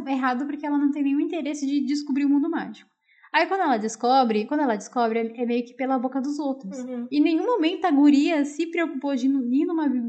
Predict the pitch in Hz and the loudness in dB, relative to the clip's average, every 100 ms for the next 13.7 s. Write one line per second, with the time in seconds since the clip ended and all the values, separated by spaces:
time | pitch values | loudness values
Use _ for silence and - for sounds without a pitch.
0 | 226 233 233 214 - 226 294 262 226 233 | -2 -2 -2 -6 -6 -6 -6 -12 -10 -6
1 | 262 262 254 - 240 220 202 254 269 220 | -4 -4 -6 -6 -6 -4 -2 0 0 -2
2 | - _ - 226 220 226 208 233 285 285 | -10 _ -6 -4 -2 -2 -2 -2 -4 -6
3 | - _ _ 277 330 339 302 247 277 330 | -14 _ _ -2 -2 -2 -4 -2 -2 -4
4 | - 247 262 269 247 254 254 - 269 - | -4 -4 0 0 2 0 -2 -2 -2 -4
5 | - _ 294 311 - 311 269 269 262 285 | -12 _ -4 -4 4 6 6 4 -2 0
6 | 311 294 294 202 220 277 311 226 202 247 | 6 6 6 0 0 0 0 0 -4 -6
7 | - 240 285 294 311 294 294 262 240 233 | -6 -2 0 0 0 0 0 0 0 -2
8 | 240 233 233 233 226 226 220 214 202 214 | -4 -2 -2 -2 -2 -2 -4 -4 -2 2
9 | 277 277 233 233 247 - 302 359 277 247 | 4 4 4 -2 -8 -8 -4 -4 -2 -4
10 | 226 226 214 196 285 311 294 - _ _ | -4 -6 -8 -10 -6 -6 -6 -12 _ _
11 | _ 277 311 262 269 294 302 330 294 - | _ -2 0 2 2 2 0 0 0 -2
12 | 254 - 254 277 262 294 294 294 294 311 | -6 -4 0 0 0 -4 -6 -6 -4 -6
13 | - 302 - 427 415 220 202 | -4 -8 -6 -6 -2 -2 -2